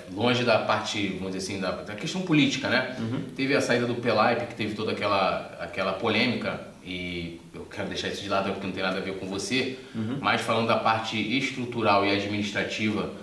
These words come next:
Speaker 1: é, teve algum problema? Porque eu tava vendo até dentro desse relatório que tem lá o organograma, é, do futebol,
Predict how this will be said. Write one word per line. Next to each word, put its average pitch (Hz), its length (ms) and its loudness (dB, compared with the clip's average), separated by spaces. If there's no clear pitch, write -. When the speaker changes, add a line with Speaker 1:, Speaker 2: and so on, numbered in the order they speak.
Speaker 1:
é, 92 640 0
teve 120 220 4
algum 110 180 4
problema? 107 260 2
Porque - 140 -4
eu 110 40 0
tava 117 200 6
vendo 113 160 4
até 123 160 2
dentro 117 220 2
desse 107 240 -2
relatório 98 560 2
que - 60 -6
tem 95 120 -2
lá 95 160 2
o 92 120 0
organograma, 90 640 -2
é, 87 540 -2
do 110 100 -2
futebol, - 800 2